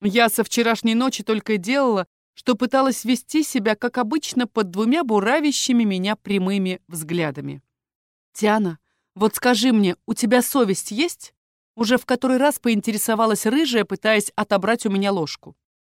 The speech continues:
Но ее маневр не удался. Мы это уже за завтраком проходили,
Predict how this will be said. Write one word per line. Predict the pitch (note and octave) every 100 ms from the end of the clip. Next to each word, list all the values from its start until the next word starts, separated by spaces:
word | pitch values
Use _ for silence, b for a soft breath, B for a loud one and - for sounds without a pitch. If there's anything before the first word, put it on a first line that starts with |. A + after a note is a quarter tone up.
| _
Но | B3 D4 G4+
ее | G4 D#4 D4
маневр | C#4 C#4 B3+ D4+ C#4 B3+
не | B3+
удался. | B3+ A3+ A#3 F3 - C#3+ _ _ _ _ _
Мы | C4 F#4 F#4
это | - C#4
уже | C4+ A#3 B3+
за | A#3+
завтраком | A3+ B3 - A3+ G#3 G3
проходили, | F#3 F#3+ E3 D#3+ D3+